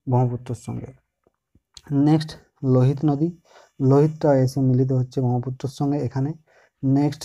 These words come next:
একটা ডিসাং, একটা ডিক্কু, একটা ধানসিঁড়ি, এগুলো তোমরা দেখবে। এগুলো সব লেফট ট্রিবিউটারি। এবং রাইট ট্রিবিউটারি ফার্স্ট, যেটা তোমরা মনে রাখবে, very important,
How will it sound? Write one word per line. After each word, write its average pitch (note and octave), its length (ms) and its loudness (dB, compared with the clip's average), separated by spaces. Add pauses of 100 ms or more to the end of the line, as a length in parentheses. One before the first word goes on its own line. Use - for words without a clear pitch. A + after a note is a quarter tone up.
(260)
একটা C3 260 -4
ডিসাং, C3 560 -2 (640)
একটা C3+ 320 -4
ডিক্কু, C3 600 0 (600)
একটা C#3 280 -4
ধানসিঁড়ি, A#2+ 580 -6 (560)
এগুলো C#3+ 220 0
তোমরা C#3+ 220 -2
দেখবে। D3 300 0 (1300)
এগুলো C#3+ 260 2
সব C#3 220 0
লেফট C3+ 280 2
ট্রিবিউটারি। E3 440 4 (340)
এবং C3+ 220 2
রাইট D#3 300 4
ট্রিবিউটারি F3 520 4 (160)
ফার্স্ট, D#3+ 360 2 (240)
যেটা C3+ 220 0
তোমরা C#3 220 0
মনে C3+ 220 2
রাখবে, C3+ 200 2
very D3 360 2 (100)
important, C#3+ 360 0